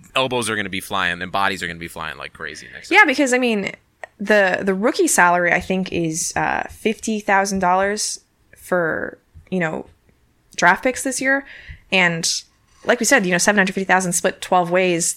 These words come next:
Speaker 2: that's sixty-two K just for winning the cup. So you can bet <laughs> those people on minimum contracts are gonna be busting their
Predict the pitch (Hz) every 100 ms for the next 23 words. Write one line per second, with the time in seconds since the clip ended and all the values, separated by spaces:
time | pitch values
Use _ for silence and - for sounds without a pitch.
0 | - 185 - - - 196 185 180 190 175
1 | 170 175 170 156 - 190 151 - - 170
2 | 165 160 220 240 202 165 - 170 202 339
3 | 285 - - - 202 214 220 - - -
4 | - 226 208 190 180 175 190 202 180 190
5 | 196 185 170 - 175 175 165 165 - 190
6 | - 185 160